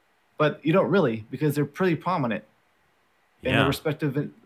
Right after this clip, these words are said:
Speaker 1: points of the game. So it's like, all right, I have a feeling I'm getting this person, but whatever. Uh, and they are, so Crow and Millium are the two extra characters that you get,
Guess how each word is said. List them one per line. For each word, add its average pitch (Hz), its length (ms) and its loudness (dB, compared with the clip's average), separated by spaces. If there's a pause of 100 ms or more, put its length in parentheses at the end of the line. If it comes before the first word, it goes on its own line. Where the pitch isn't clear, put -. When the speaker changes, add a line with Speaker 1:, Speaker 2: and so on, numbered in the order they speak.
Speaker 1:
points 156 320 -2
of 131 100 -2
the 127 60 -2
game. 120 360 0
So 123 180 -2
it's 107 100 -4
like, 117 220 -2
all 147 120 4
right, 113 240 2 (120)
I 139 80 4
have 180 100 4
a 175 60 0
feeling 220 280 2
I'm 175 80 2
getting 170 200 2
this 151 140 -2
person, 127 440 -4 (520)
but 110 220 -6 (160)
whatever. 113 460 0 (580)
Uh, 131 300 2
and 135 120 2
they 175 120 4
are, 143 240 2
so 135 160 -4
Crow 208 220 0
and 185 100 0
Millium 143 540 0
are 120 300 0
the 117 120 -6
two 139 320 -2 (120)
extra 156 280 -4
characters 113 440 -6
that - 100 -8
you 113 60 -8
get, 120 280 -4